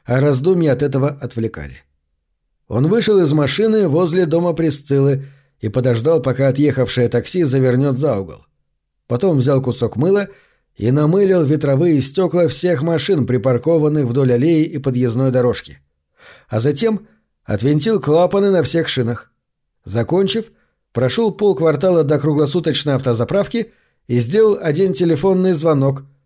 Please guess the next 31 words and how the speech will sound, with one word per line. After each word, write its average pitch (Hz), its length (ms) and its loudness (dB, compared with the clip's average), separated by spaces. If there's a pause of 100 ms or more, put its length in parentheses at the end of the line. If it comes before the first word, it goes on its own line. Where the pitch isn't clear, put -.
(220)
после 123 300 0
чего 135 280 0
вернулся 143 560 0
к - 80 -12
Присцилле. 87 600 -6 (840)
Вечеринка 185 680 0
была 185 220 4
в - 60 -4
самом 160 400 2
разгаре, 117 540 0 (420)
глаза 123 360 2
Присциллы 135 540 2
засияли, 131 640 2
когда 127 340 0
она 127 220 2
увидела 135 400 2
Гарольда. 104 600 -2 (520)
Через 117 360 0
пару 123 280 0
минут 104 340 -2 (360)
она 190 280 -2
принесла 135 440 0
из 127 180 0
кухни 151 360 -2
и 135 40 0
поставила 151 540 0
на 143 120 0
карточный 131 560 -2
столик 151 360 -2
посреди 123 380 -2
гостиной 151 560 -2